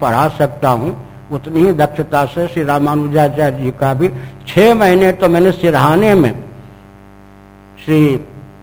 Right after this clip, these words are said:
रामानुजाचार्य जी का भाष्य लेकर विश्राम किया है। सिरहाने में मतलब उसको अध्ययन भी बहुत किया है। एक बात कहते,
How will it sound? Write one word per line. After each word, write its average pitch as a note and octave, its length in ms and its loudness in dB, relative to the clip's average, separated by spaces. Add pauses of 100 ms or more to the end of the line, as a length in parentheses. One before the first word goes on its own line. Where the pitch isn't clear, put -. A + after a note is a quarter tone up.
रामानुजाचार्य D#3+ 920 4
जी D3 100 -2
का C#3+ 160 0
भाष्य C3 400 -2
लेकर C3 460 -4 (180)
विश्राम C#3+ 500 -2
किया E3 280 0
है। D#3 180 0
सिरहाने D3+ 500 0
में F3+ 100 4
मतलब F3 400 0
उसको D#3+ 260 -4
अध्ययन D#3 500 2
भी F#3 160 4 (340)
बहुत E3 280 0
किया F3+ 220 4
है। D#3 200 -2 (800)
एक F3 240 0
बात C#3 300 2
कहते, G#2 320 -6